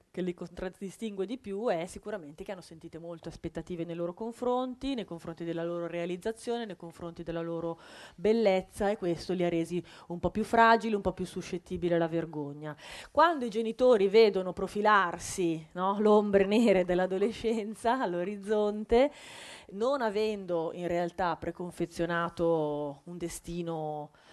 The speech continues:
garantito al figlio, no? Ormai il futuro non è più, come dire, dato dinasticamente,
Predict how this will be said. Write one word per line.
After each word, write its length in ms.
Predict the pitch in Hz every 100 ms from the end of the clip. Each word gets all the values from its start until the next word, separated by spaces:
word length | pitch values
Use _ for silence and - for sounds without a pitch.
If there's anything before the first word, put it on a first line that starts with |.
| -
garantito 840 | - 165 156 175 - 247 - 156 151
al 100 | 147
figlio, 460 | - 170 160 147
no? 180 | 147 165
Ormai 460 | 156 147 151 170 151
il 60 |
futuro 500 | - - 170 170 180
non 160 | 160 151
è 60 |
più, 300 | 156 185 185
come 220 | 170 160 156
dire, 280 | 160 160
dato 320 | 160 156 151 156
dinasticamente, 1160 | 160 151 - 156 165 156 165 165 180 196 269